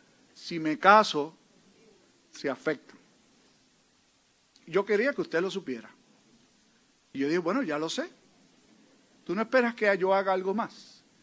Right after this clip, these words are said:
Me dijo, "Claro, claro, si usted tiene algún consejo que darme, pues estoy dispuesto a escucharlo". Y yo le dije, "Bueno, no te voy a dar un consejo sin antes hacerte una pregunta.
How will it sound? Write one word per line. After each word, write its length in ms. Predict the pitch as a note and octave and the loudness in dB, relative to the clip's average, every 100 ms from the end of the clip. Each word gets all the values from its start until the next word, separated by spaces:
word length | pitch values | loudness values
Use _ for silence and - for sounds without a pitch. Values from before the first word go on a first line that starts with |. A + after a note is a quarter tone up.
| _ _ _ - | _ _ _ 0
Me 100 | F3+ | 2
dijo, 180 | B3+ | 2
"Claro, 340 | A3 F#3+ C4+ - | 4 6 6 4
claro, 300 | F3 A3 A#3+ | 2 2 0
si 120 | D#3+ | -4
usted 220 | D#3 E3 | -4 -6
tiene 160 | D#3+ F#3+ | -4 -4
algún 240 | G3 G3 | -2 -4
consejo 440 | F#3+ D#3+ D#3+ F#3 G3 | -4 -6 -4 -4 -2
que 140 | G3 | -2
darme, 380 | A#3 C4 G3 A#3 - _ _ - - - _ - - - - | 0 -2 -4 -10 -16 _ _ -20 -20 -20 _ -20 -20 -18 -2
pues 180 | F3 | -2
estoy 260 | E3 F3 E3+ | 0 0 2
dispuesto 420 | E3+ E3 E3 F3 | 0 0 -2 -2
a 40 | F3 | -4
escucharlo". 600 | A3+ A3+ B3+ C4 D#3+ A#2+ - _ - - _ _ _ - _ _ _ _ _ | -4 2 4 4 0 -6 -20 _ -20 -20 _ _ _ -20 _ _ _ _ _
Y 80 | C#3 | 0
yo 120 | D3+ | 2
le 100 | D#3+ | 2
dije, 220 | E3 A3 | 2 0
"Bueno, 480 | F3 D3+ A3 B3 - - _ _ | 2 2 2 0 -4 -20 _ _
no 220 | E3 E3+ F#3 | -4 -2 2
te 60 | |
voy 160 | G#3 A3 | 6 6
a 60 | |
dar 100 | G#3+ | 6
un 100 | A3 | 2
consejo 520 | A3 A3+ G3+ G#3+ G#3 G3 | 2 -2 0 0 2 -2
sin 240 | F#3+ E3 | -4 -4
antes 280 | F3+ F3+ F#3+ | -4 -4 -4
hacerte 440 | E3 F#3+ F#3 F#3 | -2 -2 -6 -6
una 180 | E3 F3 | -6 -6
pregunta. 460 | F3+ F#3+ A#3 - | -4 -4 -6 -8